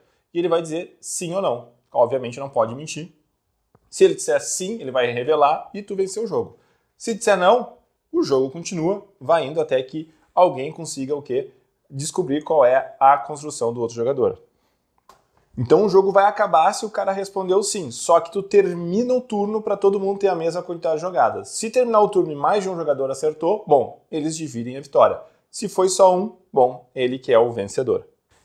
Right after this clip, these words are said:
E, pessoal, é isso a regra, muito simples. É uma das três perguntas na tua vez e o jogo vai andando. Bem legal, bem estratégico.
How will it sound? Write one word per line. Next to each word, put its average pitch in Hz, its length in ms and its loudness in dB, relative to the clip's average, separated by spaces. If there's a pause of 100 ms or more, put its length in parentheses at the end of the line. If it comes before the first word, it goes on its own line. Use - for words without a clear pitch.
(100)
E, 117 40 -12
pessoal, 135 320 4
é 131 60 6
isso 175 360 -4
a 190 60 0
regra, 139 280 2
muito 139 300 -10
simples. 127 420 -10
É 110 120 4
uma 160 240 -2
das 165 160 0
três 151 240 -6
perguntas 139 480 -8
na 123 80 -12
tua 131 160 -2
vez 131 440 -2
e 147 300 -12
o 175 80 -14
jogo 151 220 -4
vai 156 140 2
andando. 127 440 0
Bem 117 400 -2
legal, 151 400 4
bem 135 80 -6
estratégico. - 560 -6